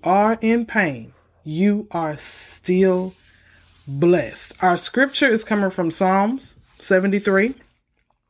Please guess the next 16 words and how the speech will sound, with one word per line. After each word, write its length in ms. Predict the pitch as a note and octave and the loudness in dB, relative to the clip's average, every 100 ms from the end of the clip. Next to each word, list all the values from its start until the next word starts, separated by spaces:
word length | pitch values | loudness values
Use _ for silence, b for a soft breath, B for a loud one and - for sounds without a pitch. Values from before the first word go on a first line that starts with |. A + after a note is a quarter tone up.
| - _ _ _ _ b b b b b - | -20 _ _ _ _ b b b b b -6
verse 280 | G3+ G3+ | -4 -4
twenty-six. 760 | - G3+ G#3 G#3+ F#3 C#3 - F#3+ | -6 -4 -2 -2 -4 -4 -8 -4
"My 200 | F#3 E3+ | -4 -4
flesh 680 | - F#3 G#3+ C4+ C4+ - - | -6 -2 0 0 -4 -10 -6
and 160 | F#3 E3+ | -4 -4
my 160 | E3 | -6
heart 420 | E3+ - E3+ D#3 | -8 -4 -6 -6
faileth, 760 | - - - G#3 C#3 A2 _ _ _ _ _ _ _ | -16 -8 0 0 0 -8 _ _ _ _ _ _ _
but 460 | C#3 D#3 E3+ C#3+ C3+ | -4 0 0 -2 0
God 480 | F3+ G3 G3+ G#3+ - | 2 4 2 0 -4
is 760 | - B3+ A3+ B2+ - - - - _ - | 2 4 4 2 -6 -20 -20 -20 _ -6
the 180 | D3+ D#3+ | -2 0
strength 560 | - - F#3 G3+ G#3 | 0 0 2 2 2
of 160 | F#3 D3+ | -2 -2
my 180 | E3 D#3 | -4 -4
heart 600 | - - G3 A#3 - | -6 0 0 0 -8